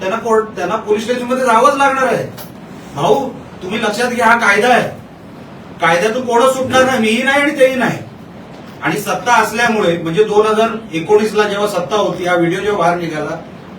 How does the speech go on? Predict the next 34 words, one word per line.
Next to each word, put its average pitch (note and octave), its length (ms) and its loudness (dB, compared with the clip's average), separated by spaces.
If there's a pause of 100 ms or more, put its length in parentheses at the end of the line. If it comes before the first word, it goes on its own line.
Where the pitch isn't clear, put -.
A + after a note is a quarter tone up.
(320)
म्हणजे E3 300 0
तेव्हा A3 240 0
सगळी A3 260 -2
सत्ता A3+ 260 0
केंद्र A3 260 0
त्यांच्याकडे A#3+ 440 0
होती, A3 240 2
उद्धव G#3+ 300 4
ठाकरे G#3 280 2
तेव्हा G#3+ 160 4
मुख्यमंत्री B3 480 0
होते, G#3 320 0 (720)
म्हणजे F3 260 0
तुम्ही B3 180 0
गैरफायदा A#3 380 2
घेतला G#3+ 280 4
का G#3 120 2
तेव्हा, F#3+ 240 4
असा G3 260 2
अर्थ G3+ 140 -2
होतो G#3+ 240 4
का? F3 260 2 (2750)
उद्धव F3 220 2
ठाकरे G3 260 2
जेव्हा A3+ 180 4
मुख्यमंत्री A3+ 540 0
होते A3+ 240 0
तेव्हा G#3+ 160 0
हे A3 60 0
नागडा A#3 260 2
नाचच C4 320 -2
करत B3 100 2
होते G#3+ 260 -4
सगळा E3+ 220 -2